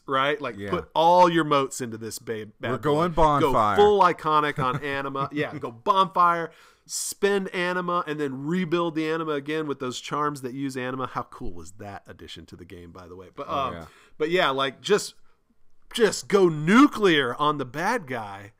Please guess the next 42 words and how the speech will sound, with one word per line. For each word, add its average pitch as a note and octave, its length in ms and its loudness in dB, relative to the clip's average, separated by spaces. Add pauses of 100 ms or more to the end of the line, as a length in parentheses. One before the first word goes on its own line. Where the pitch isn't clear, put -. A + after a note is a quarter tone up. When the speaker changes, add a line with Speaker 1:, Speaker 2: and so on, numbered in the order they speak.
(600)
Speaker 1:
And D#3 340 -4
it's C#4+ 180 -2
okay D#4+ 320 -4
for A3 160 -2
it F#3 80 -4
to - 60 -8
still F#3+ 220 -4
be D3+ 120 -4
a A2+ 60 -4
challenge, F3 360 -2
but - 80 -10
you D3+ 80 -4
don't G3 140 0
wanna C#3+ 180 -2
just, B2+ 220 -8
like, A2 160 -8
do B2 160 -6
what G#2 160 -10
Gauss A2+ 300 -8
did G#2 160 -10
and G2 240 -12
nuke A#2 220 -10
the A#2 80 -12
main A2 260 -8
bad G#2 280 -10
guy F#2+ 200 -14
in F2+ 140 -16
one G2 180 -16
punch. C3 340 -10
I - 20 -12
mean, G2+ 180 -16
like, G2 200 -18
sometimes E3+ 520 0
that's B2+ 220 -2
the A#2+ 160 -4
epic, A#2+ 320 -6
or C#3 140 -2
sometimes F#3 380 -4
that C#3 160 0
is D3 180 -4
the C3+ 80 -6
appropriate B2+ 560 -6